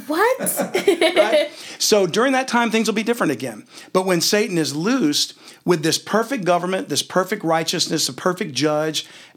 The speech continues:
Speaker 2: perfect everything, the utopia that man is always trying to strive for through government, Christ brings it. Man hates it, except for the ones that believe on God.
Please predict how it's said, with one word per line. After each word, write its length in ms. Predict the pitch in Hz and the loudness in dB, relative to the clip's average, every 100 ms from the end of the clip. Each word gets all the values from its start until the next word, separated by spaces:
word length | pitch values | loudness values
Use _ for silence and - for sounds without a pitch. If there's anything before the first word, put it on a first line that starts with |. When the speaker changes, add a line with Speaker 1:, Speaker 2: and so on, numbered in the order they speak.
| - | -2
Speaker 2:
perfect 400 | 175 175 190 - | -2 0 -4 -2
everything, 500 | 170 175 165 143 147 | 0 0 -2 -2 -2
the 80 | 147 | -2
utopia 500 | 151 147 196 202 202 | -2 0 0 2 0
that 140 | 170 | 0
man 240 | 170 175 170 | 0 0 0
is 100 | 151 | 0
always 220 | 175 170 | 0 0
trying 200 | 190 196 | 0 0
to 40 | |
strive 380 | 160 - 190 208 | -2 -2 0 0
for 360 | 214 226 240 240 - - - | -2 0 0 -4 -10 -16 0
through 260 | 180 165 - | 0 0 -2
government, 600 | 147 165 202 220 285 - - - - _ _ - | 0 2 2 -2 -2 -12 -20 -20 -20 _ _ -16
Christ 500 | - 185 226 240 156 | -2 2 2 0 -2
brings 380 | 165 208 226 120 | 0 0 0 -4
it. 260 | 120 - - _ _ _ _ _ _ _ | -8 -10 -12 _ _ _ _ _ _ _
Man 420 | - 180 208 214 165 | -2 0 2 0 -2
hates 520 | - 269 285 - - | -2 0 0 -2 -6
it, 280 | 123 - - _ _ _ _ _ - | -8 -10 -16 _ _ _ _ _ -6
except 380 | 170 165 175 175 | -4 0 0 0
for 80 | 190 | 0
the 100 | 175 | 0
ones 200 | 165 147 | 0 -2
that 120 | 170 | -2
believe 320 | 160 165 160 | -2 0 -2
on 140 | 135 135 | -4 -8
God. 380 | 123 110 - | -8 -10 -14